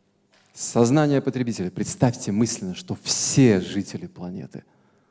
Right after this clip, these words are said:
с таким настроением живут. И, пожалуйста, подумайте, а какой будет мир тогда, если все будут в таком сознании?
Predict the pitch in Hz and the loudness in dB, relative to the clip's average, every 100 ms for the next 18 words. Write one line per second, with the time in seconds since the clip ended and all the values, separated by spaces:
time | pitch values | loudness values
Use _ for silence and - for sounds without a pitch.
0 | _ _ _ _ - - 123 135 139 113 | _ _ _ _ -10 2 4 6 6 6
1 | - - 98 95 87 90 87 - - - | 2 -2 0 0 -4 -10 -12 -16 -18 -20
2 | _ _ _ _ _ _ _ _ _ _ | _ _ _ _ _ _ _ _ _ _
3 | _ _ _ _ _ _ _ _ _ _ | _ _ _ _ _ _ _ _ _ _
4 | _ _ _ _ _ _ _ _ _ _ | _ _ _ _ _ _ _ _ _ _
5 | _ _ _ - 92 101 92 - 98 95 | _ _ _ -2 2 2 0 -2 -2 0
6 | - - _ _ _ _ _ _ 87 120 | -4 -12 _ _ _ _ _ _ -6 -2
7 | 180 95 - - - - 95 - 101 156 | 0 -2 -6 -12 -14 -14 -12 -12 -10 -10
8 | 135 135 - 120 95 - - - - - | -8 -12 -6 -4 -6 -8 -16 -14 -16 -18
9 | _ _ _ _ _ _ _ _ _ _ | _ _ _ _ _ _ _ _ _ _
10 | _ _ - 98 - - 110 - - 117 | _ _ -10 -8 -8 -10 -8 -6 -4 -2
11 | 92 90 95 90 - - - 90 82 92 | -4 -4 -8 -10 -16 -18 -16 -16 -14 -16
12 | 85 101 87 - 123 | -10 -8 -8 -10 -14